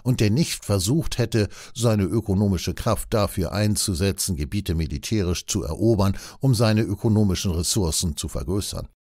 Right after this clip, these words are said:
In dieser Hinsicht ist China um ein Vielfaches friedlicher als die Vereinigten Staaten, Großbritannien, Frankreich, Spanien oder eine andere ehemals bedeutende Macht. Fragen Sie sich einmal, wie viele Militärbasen haben die Vereinigten Staaten im Ausland und wie viele hat China?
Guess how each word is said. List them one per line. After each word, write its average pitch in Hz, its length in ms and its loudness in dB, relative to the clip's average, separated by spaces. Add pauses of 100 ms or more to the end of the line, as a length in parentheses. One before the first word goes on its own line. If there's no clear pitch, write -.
(380)
In 123 120 2
dieser 113 280 2
Hinsicht 117 420 2
ist - 260 -6
China 131 360 2
um 73 140 -4
ein 78 140 -2
Vielfaches 101 600 -2
friedlicher - 580 -2
als 73 240 -6
die 76 80 -10
Vereinigten - 480 -6
Staaten, 95 500 0
Großbritannien, 87 880 -2
Frankreich, 90 600 -2
Spanien 104 580 0 (240)
oder 156 240 6
eine 139 300 0
andere 131 320 2
ehemals 123 580 0
bedeutende 90 560 -2
Macht. - 500 -6 (680)
Fragen 165 300 6
Sie 107 160 0
sich 78 240 -4
einmal, 71 520 0
wie 110 180 -2
viele 120 260 0
Militärbasen 95 1120 0
haben 80 220 -4
die 80 100 -8
Vereinigten 87 600 -4
Staaten 90 400 -2
im 71 120 -8
Ausland 78 600 -4
und - 260 -4
wie 76 120 -6
viele 65 280 -4
hat - 140 -10
China? - 480 -6